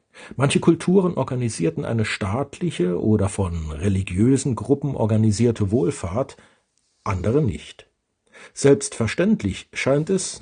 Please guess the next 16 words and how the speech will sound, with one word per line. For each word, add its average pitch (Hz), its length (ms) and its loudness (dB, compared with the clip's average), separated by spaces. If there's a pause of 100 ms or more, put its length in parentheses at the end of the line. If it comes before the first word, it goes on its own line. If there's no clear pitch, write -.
nicht 120 280 2
gewesen 80 460 -4
zu 78 160 -8
sein. - 260 -16 (640)
Sonst - 300 -10
würde 95 160 0
die 101 120 -2
Bibel 117 280 4
nicht 110 240 -2
solch 104 220 -2
großen 113 400 0
Wert 127 280 2
auf 104 180 -8
die 107 220 -4
Armenfürsorge 98 920 -2
legen. 85 340 -6